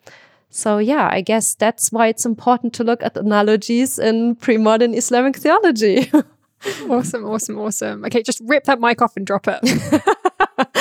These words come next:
Speaker 2: Um, that was a really cool end. I think I, maybe I can just finish with a plug for the podcast.
Speaker 1: Yes.
Speaker 2: I think there'll be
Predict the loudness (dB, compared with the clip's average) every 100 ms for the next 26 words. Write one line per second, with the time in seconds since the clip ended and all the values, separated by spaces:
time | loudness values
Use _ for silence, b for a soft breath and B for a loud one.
0 | 0 2 4 2 0 -4 0 2 4 2
1 | 0 2 0 2 0 2 2 0 -2 0
2 | 0 -2 -2 0 2 0 -2 -8 -4 -4
3 | -2 -2 -2 -4 -4 -6 -8 -8 -4 -2
4 | -2 -2 0 2 2 0 -8 -6 -4 -2
5 | -4 0 0 2 0 -4 -6 -10